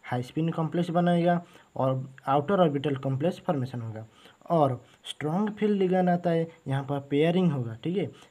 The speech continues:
Pairing अगर होगा तो inner orbital participate करेंगे और यहाँ पे डी टू एस पी three hybridization होगा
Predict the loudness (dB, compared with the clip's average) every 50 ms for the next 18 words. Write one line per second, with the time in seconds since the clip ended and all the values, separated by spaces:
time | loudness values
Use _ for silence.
0 | _ _ -2 0 2 2 2 2 2 2 2 2 2 0 2 0 0 0 -2 -2
1 | -2 -2 -2 0 0 2 2 2 0 0 0 -2 0 0 0 0 0 -2 -4 -4
2 | -4 -6 -6 -6 -6 -6 -6 -6 -6 -4 -2 -4 -2 0 0 0 0 -2 -4 -6
3 | -12 -20 -20 _ -6 -4 -2 -2 -2 -2 -2 -4 -4 -2 0 2 2 2 0 0
4 | 0 0 0 0 -4 -6 -6 -6 -4 -4 -4 -4 -4 -4 -4 -4 -4 -2 -2 -2
5 | -2 -2 -2 -2 -2 -2